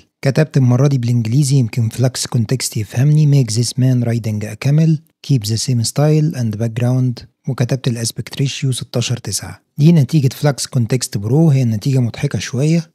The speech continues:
ولكن شغالة. ودي نتيجة جي بي تي ايمج. عناصر الصورة ممكن تبقى مش متناسقة أوي مع بعضها، ولكن نتيجة أيضًا جيدة جدًا. نقطة أخيرة حابب أوضحها، وهو موديل آخر خاص بتعديل الصور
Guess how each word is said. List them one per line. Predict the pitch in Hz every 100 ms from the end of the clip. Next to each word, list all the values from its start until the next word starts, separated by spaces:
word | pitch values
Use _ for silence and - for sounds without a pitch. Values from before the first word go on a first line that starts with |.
| -
ولكن | 135 151 107
شغالة. | - 110 104 147 165 156 _ -
ودي | 123 151
نتيجة | 127 151 117
جي | 110 117
بي | 117
تي | - 120
ايمج. | 120 156 143 - - - _ -
عناصر | 123 143 160 -
الصورة | 123 - 156 147
ممكن | 135 151 143 123
تبقى | 110 113
مش | 117 123
متناسقة | 113 117 147 - 123
أوي | 135
مع | 131 101
بعضها، | 95 101 156 175 185 _ -
ولكن | 135 160 160 143
نتيجة | 127 113 139 123 127 123 - -
أيضًا | 143 123 120 117 - _ 113
جيدة | 120 127
جدًا. | 113 101 90 90 90 _ 123
نقطة | 165 180 117
أخيرة | 117 156 139
حابب | - 135
أوضحها، | 117 104 95 101 139 - 151 165 - _
وهو | 123 98 120 110
موديل | 110 110 139
آخر | 123 127 - 104
خاص | - 131
بتعديل | 113 104 98 98 117
الصور | 98 - 117 95 -